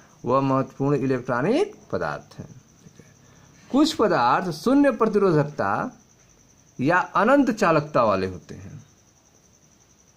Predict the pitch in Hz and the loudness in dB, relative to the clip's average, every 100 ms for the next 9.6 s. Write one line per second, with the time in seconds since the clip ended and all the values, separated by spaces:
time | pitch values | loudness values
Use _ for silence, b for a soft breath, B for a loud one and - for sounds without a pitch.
0 | _ _ _ 120 117 170 220 214 B B | _ _ _ -8 -2 0 0 -4 B B
1 | - 170 175 240 - 214 208 208 165 180 | -8 -6 -4 -4 -2 0 2 0 0 0
2 | 185 277 233 185 131 120 185 160 165 160 | 2 2 4 2 2 2 0 0 -2 -2
3 | 196 196 175 180 165 170 - 196 214 196 | -6 -2 -2 0 0 -2 -2 -2 2 2
4 | 220 311 - - 285 240 143 95 - _ | 2 2 -2 2 4 4 2 -2 -10 _
5 | _ _ _ _ _ _ _ _ - 143 | _ _ _ _ _ _ _ _ -2 0
6 | 165 156 175 196 196 208 202 233 339 - | 0 0 0 -2 -2 0 2 2 0 -2
7 | - 135 165 127 - 95 - - - _ | -2 2 4 4 0 -10 -16 -20 -20 _
8 | _ _ _ _ _ _ _ _ _ _ | _ _ _ _ _ _ _ _ _ _
9 | _ 110 113 139 226 | _ -6 -2 0 -2